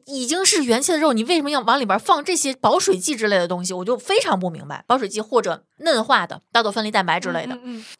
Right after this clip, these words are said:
Speaker 1: 然后我就拿筷子一扒，迅速断了，肉纤维迅速断了，里面是粉红色。
Speaker 2: 啊，还加了保色的。
Speaker 1: 我就拍了照片儿，直接发给京东客服，我找的是平台的客服。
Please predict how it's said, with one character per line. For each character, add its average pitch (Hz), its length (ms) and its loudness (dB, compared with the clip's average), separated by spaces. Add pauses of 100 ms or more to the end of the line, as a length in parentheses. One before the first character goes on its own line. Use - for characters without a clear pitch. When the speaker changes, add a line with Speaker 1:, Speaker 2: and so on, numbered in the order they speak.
(120)
Speaker 1:
然 196 120 -2
后 214 160 0
我 185 100 -2
就 190 320 -2
拿 196 120 -2
筷 247 220 2
子 202 100 -6
一 208 80 -8
扒， 226 320 0 (140)
迅 294 240 -2
速 214 180 -4
断 233 240 0
了， - 200 -14 (400)
肉 294 180 2
纤 339 180 0
维 269 100 0
迅 302 140 -6
速 226 140 -2
断 240 240 0
了， - 120 -10
里 208 140 -6
面 180 160 -4
是 208 300 -4 (520)
粉 - 300 -6
红 170 220 -12
色。 - 260 -8 (120)
Speaker 2:
啊， 208 680 -6 (480)
还 - 160 -6
加 254 200 2
了 240 200 0
保 196 220 -8
色 262 300 -6
的。 - 160 -16 (100)
Speaker 1:
我 196 180 2
就 233 140 8
拍 - 240 0
了 233 80 2
照 208 140 4
片 214 180 -2
儿， 202 140 -2
直 208 160 -8
接 226 120 0
发 226 180 2
给 170 100 -6
京 196 140 -8
东 190 120 -8
客 180 140 -4
服， 143 300 -10
我 214 60 0
找 165 160 4
的 175 80 -8
是 180 340 -6 (120)
平 240 180 -8
台 262 160 -2
的 220 80 0
客 185 160 0
服。 - 240 -10